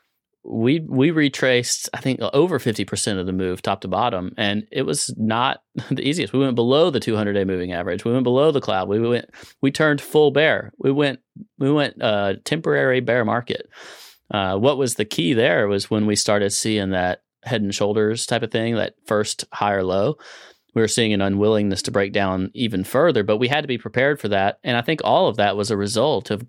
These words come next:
having gone up too fast in the first place back last summer. Um,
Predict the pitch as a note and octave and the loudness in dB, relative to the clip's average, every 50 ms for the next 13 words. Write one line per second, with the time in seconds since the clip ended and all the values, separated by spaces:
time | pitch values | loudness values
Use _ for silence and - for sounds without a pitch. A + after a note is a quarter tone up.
0 | - - B2+ A2+ G#2 G#2 G2 G2 G#2 G2+ G2+ G2 G2 - - - G#2+ G2+ - - | -8 -4 -2 -2 -2 -2 -4 -2 -2 -2 -2 -2 -4 -6 -4 -6 -6 -6 -2 -2
1 | G2 F#2+ F2+ - - - - - F#2+ F2 - - F#2+ G2 - - - G2 F#2 F2+ | -2 -2 -2 -4 -4 -6 -6 -6 -8 -8 -4 -4 -4 -4 -4 -4 -4 -2 -2 -2
2 | F2+ - - - F#2 F2+ F#2 G2 _ - - - C3 F#2+ F2+ - - - G2+ G2+ | -4 -4 -4 -4 -4 -4 -4 -8 _ -18 -10 -6 -4 -4 -2 -2 -2 -2 -2 -4
3 | G#2 G#2 G#2+ _ _ - - - - - - _ _ _ _ _ _ - - G#2 | -4 -8 -10 _ _ -20 -20 -20 -20 -20 -20 _ _ _ _ _ _ -6 -4 -2
4 | G2 G2 F#2+ F#2 F2 F#2 G#2+ | -2 -2 -2 -2 -4 -6 -10